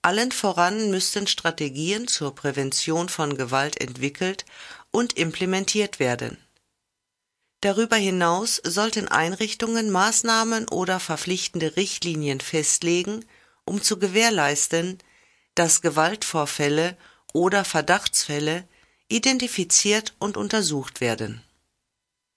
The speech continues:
Diese Richtlinien sollten Mitarbeiter und Mitarbeiterinnen von Einrichtungen unterstützen und klare Vorgaben beinhalten,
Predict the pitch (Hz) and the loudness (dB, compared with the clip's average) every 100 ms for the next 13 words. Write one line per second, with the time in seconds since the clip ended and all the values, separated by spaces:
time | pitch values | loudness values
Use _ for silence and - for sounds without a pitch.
0 | _ _ _ _ _ - 208 233 254 226 | _ _ _ _ _ -2 2 4 2 2
1 | 196 - 208 208 208 214 226 220 175 180 | -2 -2 -2 0 2 2 0 -2 0 0
2 | 185 190 185 180 208 208 214 214 214 185 | 0 0 -2 -2 -2 0 2 2 0 -2
3 | 151 165 170 165 - 127 139 147 156 165 | -2 -4 -2 -2 0 -2 -2 -2 0 0
4 | 190 196 - 165 156 - 156 190 165 151 | -2 -4 -2 0 0 0 2 0 -4 -4
5 | - 139 135 - 123 123 117 - 165 - | -4 -4 -2 -4 -4 -2 -2 -2 -2 0
6 | 214 220 220 _ _ _ - _ 208 220 | -2 -4 -10 _ _ _ -20 _ -2 -2
7 | - 220 226 214 214 - 226 180 123 135 | 0 2 2 2 -2 0 0 2 2 2
8 | 127 127 135 135 139 139 143 190 190 | -2 -2 -2 0 0 0 -2 -4 -4